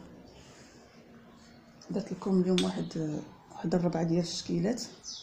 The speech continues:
فهادو ديال بهاد الطريقة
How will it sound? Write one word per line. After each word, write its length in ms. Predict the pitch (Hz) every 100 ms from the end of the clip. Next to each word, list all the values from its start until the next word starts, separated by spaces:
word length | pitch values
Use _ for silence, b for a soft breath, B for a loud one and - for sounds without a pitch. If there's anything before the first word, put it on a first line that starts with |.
| - - - -
فهادو 220 | 160 151
ديال 440 | 156 156 160 160 - - - - - - - - - - - - - - - - - - - - - - 294
بهاد 160 | 151 156
الطريقة 520 | - 160 165 - 202